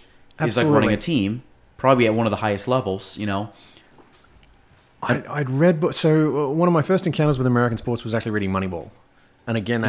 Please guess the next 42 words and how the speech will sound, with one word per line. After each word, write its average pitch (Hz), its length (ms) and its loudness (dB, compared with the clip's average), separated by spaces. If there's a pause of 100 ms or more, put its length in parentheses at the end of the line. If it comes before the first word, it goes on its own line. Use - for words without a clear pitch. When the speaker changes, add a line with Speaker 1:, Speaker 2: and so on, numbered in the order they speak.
Speaker 1:
Yep. - 40 -14
Speaker 2:
that 113 160 -2
tied 117 220 0
into 107 140 -2
the 98 60 -6
big 95 220 -6
Speaker 1:
Yep. 120 120 2
Speaker 2:
data 98 100 -4
concept. 143 480 -4
Speaker 1:
Yeah. 113 60 -2
Speaker 2:
And, 107 100 -4
and 131 80 -4
Speaker 1:
Yep. 113 80 0
Speaker 2:
so, - 140 0
you, 123 120 2
you 127 240 -4
know, 123 80 0
you 113 180 -2
read 135 200 0
about, 110 480 -2
um, 98 400 -2
you 104 80 -4
know, 104 120 -2
what 104 180 -4
they've 107 120 -4
done 107 140 0
with 95 80 -2
the 92 100 -2
A's, 92 420 -4 (320)
especially 135 600 0
in 117 80 0
a 104 80 0
league 107 340 0
where, 101 560 0 (800)
you 120 100 -2
know, 107 100 0
money 107 300 0
makes 95 240 -6
such - 160 -6
a 98 60 -10
difference. - 420 -12
Speaker 1:
Yep. 143 140 -6